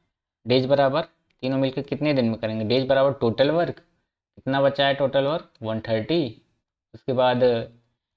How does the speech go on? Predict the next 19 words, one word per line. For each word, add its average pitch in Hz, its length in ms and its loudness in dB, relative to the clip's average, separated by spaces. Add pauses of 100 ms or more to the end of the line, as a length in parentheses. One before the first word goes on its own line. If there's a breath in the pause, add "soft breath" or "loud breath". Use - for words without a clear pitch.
(220)
एफिशिएंसी, 143 680 2
टोटल 139 320 4
एफिशिएंसी, 139 480 -2
टोटल 135 340 2
एफिशिएंसी 139 520 -4
कितनी? 147 320 -4
वन। 123 420 -2 (580)
कितना 135 280 -2
आएगा? 143 380 -2 (160)
वन 139 340 -2 (400)
थर्टी 120 480 -4 (1000)
मिनट। 104 400 -10 (1700)
ये 113 80 -2
भर 110 200 -6
देंगे 113 260 -6
वन 113 200 -6
थर्टी 110 280 -10
मिनट 110 220 -10
में। 113 220 -16